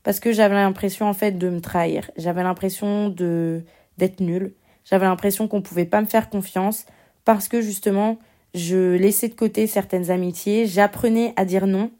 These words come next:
à dire stop pour être fidèle à moi-même. Donc, si toi aussi tu passes par là, sache que je comprends, euh, la tension que ça peut générer,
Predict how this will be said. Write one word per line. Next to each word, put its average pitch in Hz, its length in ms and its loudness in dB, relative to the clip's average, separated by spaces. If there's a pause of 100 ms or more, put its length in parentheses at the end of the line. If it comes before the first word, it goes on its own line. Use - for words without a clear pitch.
(160)
à 185 80 0
dire 185 220 0
stop - 380 0 (680)
pour 269 240 2
être 226 200 0
fidèle 196 360 4
à 185 60 4
moi-même. 160 400 -4 (440)
Donc, 202 160 2
si 233 160 -6
toi 269 140 8
aussi 262 180 -2
tu 220 140 -10
passes 208 180 2
par 202 160 4
là, 220 160 6
sache 240 340 0
que 226 120 -2
je 196 100 0
comprends, 220 560 -2 (540)
euh, 180 180 2
la 185 140 4
tension 240 420 -2
que - 60 -6
ça 208 120 2
peut 202 140 -2
générer, 190 560 0